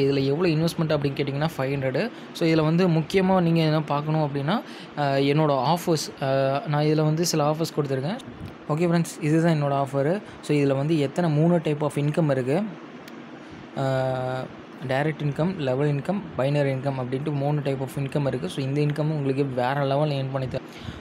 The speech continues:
So, அது மட்டும் இல்லாம, உங்களுக்கு ஜாயினிங் ஆஃபர் வந்து, ஆ, ஃபோர் ஹண்ட்ரட் ருப்பீஸ் நான் தரேன்.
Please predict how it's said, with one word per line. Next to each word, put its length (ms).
So, 160
அது 120
மட்டும் 240
இல்லாம, 160
உங்களுக்கு 540
ஜாயினிங் 400
ஆஃபர் 200
வந்து, 320
ஆ, 200
ஃபோர் 320
ஹண்ட்ரட் 260
ருப்பீஸ் 200
நான் 160
தரேன். 280